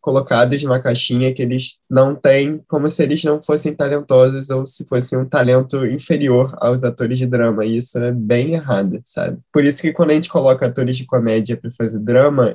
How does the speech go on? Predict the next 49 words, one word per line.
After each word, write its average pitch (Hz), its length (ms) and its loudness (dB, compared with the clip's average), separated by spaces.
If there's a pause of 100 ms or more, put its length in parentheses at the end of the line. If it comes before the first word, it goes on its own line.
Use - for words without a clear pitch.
eles 123 200 -2
se - 80 -10
saem 127 240 2
super 139 320 -4
bem 139 220 2
também. 107 400 -2
Então 110 180 -4
tem 120 180 2
o 120 120 4
Adam 117 280 2
Sandler, 123 600 -2
tem 110 340 -6
o 110 140 -4
Jim 120 140 0
Carrey, 117 580 0
o 131 140 -2
próprio 151 360 4
Owen 165 320 4
Wilson, 135 640 -4
eu 107 140 0
acho 113 240 -2
ele 120 100 -2
bom 117 240 0
fazendo 110 380 -6
drama. 110 540 -4
Eu 120 100 4
acho 123 180 4
que 147 60 -4
a - 20 -2
gente 131 140 -6
tem 131 140 -4
que 135 200 -4
mudar 131 360 2
um 131 80 2
pouco 123 220 -2
essa 123 160 -2
visão. 120 440 0 (160)
Fazer 120 240 0
comédia, 123 580 0
muitas 151 380 -2
vezes, 139 300 -4
é 135 80 4
até 127 180 0
mais 135 240 -2
difícil 139 460 -6
do 131 80 -8
que - 120 -20
fazer 131 240 -4
drama. 104 400 -2